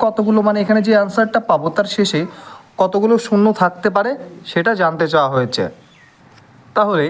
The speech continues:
এখন এই যে পুরো বড় সংখ্যাটা যেটা গুণ অবস্থায় রয়েছে এটা সম্পূর্ণ গুণ করে তার শেষে কতগুলি শূন্য আসবে, অর্থাৎ এই পুরো সংখ্যাগুলি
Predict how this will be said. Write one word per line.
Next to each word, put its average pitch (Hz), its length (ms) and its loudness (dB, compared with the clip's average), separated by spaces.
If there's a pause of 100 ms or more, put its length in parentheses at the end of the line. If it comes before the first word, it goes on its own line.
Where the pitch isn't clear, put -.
(540)
এখন 180 240 0 (420)
এই 226 160 4
যে 240 80 4 (120)
পুরো 233 160 4 (140)
বড় 190 140 4 (140)
সংখ্যাটা 190 460 2 (560)
যেটা 180 180 2 (140)
গুণ 180 200 4
অবস্থায় 185 340 0
রয়েছে 156 240 0 (220)
এটা 175 140 2 (120)
সম্পূর্ণ 190 420 2 (240)
গুণ 175 140 4 (180)
করে 127 180 2 (800)
তার 175 140 2 (120)
শেষে 220 280 2 (120)
কতগুলি 196 360 0 (100)
শূন্য 185 180 2 (100)
আসবে, 143 180 -2 (100)
অর্থাৎ 208 240 0 (200)
এই 208 80 4 (100)
পুরো 208 160 2 (100)
সংখ্যাগুলি 202 440 0